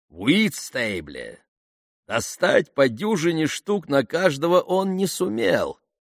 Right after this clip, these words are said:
но на хорошую похлёбку как раз хватило». «Но ведь для гражданских побережье закрыто». Сэр Уильям продолжал улыбаться. «А кто сказал, что он гражданский?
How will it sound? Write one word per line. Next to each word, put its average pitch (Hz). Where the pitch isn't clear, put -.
но 151
на 156
хорошую 143
похлёбку 120
как 104
раз 117
хватило». 85
«Но 92
ведь 110
для 110
гражданских 127
побережье 156
закрыто». 160
Сэр 110
Уильям 160
продолжал 95
улыбаться. 92
«А 120
кто 180
сказал, 123
что 117
он 117
гражданский? 104